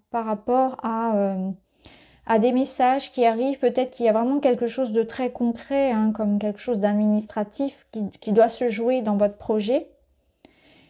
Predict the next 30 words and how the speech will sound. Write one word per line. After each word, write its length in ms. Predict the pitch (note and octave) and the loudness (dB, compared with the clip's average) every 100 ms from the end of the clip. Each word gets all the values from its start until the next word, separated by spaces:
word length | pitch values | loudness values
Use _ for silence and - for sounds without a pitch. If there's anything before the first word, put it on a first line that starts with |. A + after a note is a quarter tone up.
| _ _ _ | _ _ _
Et 300 | A#3 C4+ C#4+ | 2 2 2
il, 260 | A#3 A3+ - | -2 -2 -2
il 180 | A3 A3 | -2 0
y 100 | B3 | 2
a 60 | C#4 | 2
une 160 | C4 | 0
forme 360 | B3+ - C#4+ C#4 | -2 0 0 2
d'attente, 640 | A#3 A#3+ G#3+ G#3+ G#3+ - _ _ _ _ _ _ - | 2 0 -2 -4 -4 -16 _ _ _ _ _ _ -4
peut-être 400 | A#3 B3 C4+ B3 | 0 2 2 -2
que 200 | - - | -2 2
des 160 | G#3+ | 4
retards. 520 | A#3 A#3+ A#3 G#3+ G3 G3+ - - - | 4 2 -2 -4 -4 -8 -18 -20 -4
Les 120 | A#3 | 2
nuages, 360 | B3 D4+ D#4+ E4 | 4 4 2 -2
ça, 180 | C4 - | -6 -6
ça 200 | - A3+ | -4 -6
passe. 600 | - A3 G#3 - - _ _ - | 0 0 0 -8 -14 _ _ -4
Ça 160 | - | -2
peut 160 | - D4 | 2 4
nous, 340 | D4 B3 A3+ G#3+ | 4 4 0 -2
ça 140 | A#3+ | -4
peut 140 | A3+ | -4
parler, 460 | C4+ B3 A#3+ C#4 D4+ | 0 2 2 2 4
euh, 80 | B3+ | 4
ici 280 | G#3+ - A#3+ | 2 -4 -4
de 120 | A3 | -2
votre 480 | G#3 A3 A3 A3 G#3+ | -2 -4 -4 -8 -2
état 280 | B3 C4 B3 | 0 2 2
d'esprit 480 | B3 B3 - C#4+ B3+ | 2 -2 -2 2 2
aussi, 420 | A3+ - A#3+ | 0 -4 -8